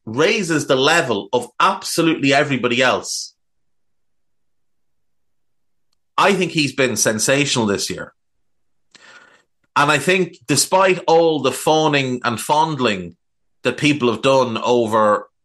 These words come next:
Lisandro Martinez, I'm flabbergasted that Sven Botman is not getting a lot more credit for what he's done in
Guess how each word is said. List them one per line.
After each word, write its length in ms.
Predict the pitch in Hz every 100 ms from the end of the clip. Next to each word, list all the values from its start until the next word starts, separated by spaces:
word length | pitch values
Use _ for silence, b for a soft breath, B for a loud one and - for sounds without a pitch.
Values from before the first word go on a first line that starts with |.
| _ _ _ -
Lisandro 460 | 120 139 131 117
Martinez, 800 | 107 98 - 156 113 87 - - _ _ _ _ _ _ _ _ _ _ _ _
I'm 380 | 147 185 175 - _ _ _ _ _ _ -
flabbergasted 760 | - 156 165 151 139 117 - -
that 140 | 110
Sven 340 | - 127 120
Botman 520 | 107 113 120 113 87 - _ _
is 180 | 120 104
not 320 | 120 120 -
getting 480 | 113 104 98 90 87 _ _ _ _ _ _ _ _ -
a 80 |
lot 280 | 120 127 120
more 220 | 120 107
credit 400 | - 120 113 98 - -
for 380 | - 117 110 -
what 200 | 107 110
he's 420 | - 156 170 143
done 380 | 120 95 123 113 _ _ _ _ _ _ _
in 440 | 127 123 113 107